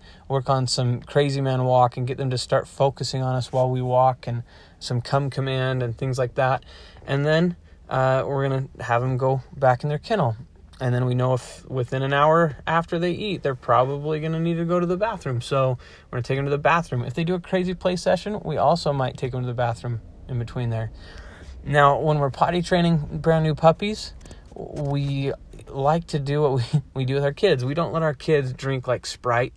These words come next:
or pop or soda, um, right before bed, 'cause it's probably not gonna work out so well. And so we do the same thing with puppies. We say, "You know what, probably right around, you know,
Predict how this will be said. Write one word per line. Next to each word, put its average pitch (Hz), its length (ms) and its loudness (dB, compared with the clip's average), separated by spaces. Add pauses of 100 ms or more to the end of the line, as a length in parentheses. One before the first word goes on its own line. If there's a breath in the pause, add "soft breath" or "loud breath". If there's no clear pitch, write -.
or 123 140 -2
pop 127 440 2 (400 loud breath)
or 117 80 -2
soda, 139 520 2 (460 loud breath)
um, 113 460 -4 (840)
right 123 280 2
before 120 260 0
bed, 110 240 -4 (160)
'cause 123 200 0
it's 120 100 -4
probably 127 300 8
not 120 180 0
gonna 120 160 0
work 113 220 0
out 120 160 2
so - 140 -2
well. 120 300 2 (540 loud breath)
And 139 180 0
so 147 500 6 (300)
we 143 180 -2
do 151 80 -2
the 143 60 -4
same 147 220 -2
thing 160 140 0
with 143 160 -2
puppies. 131 420 2
We 127 140 -2
say, 131 280 0
"You 147 140 -4
know 165 120 2
what, 156 340 4
probably 165 380 6
right 151 220 10
around, 139 320 2 (400)
you 135 100 -4
know, 123 200 -4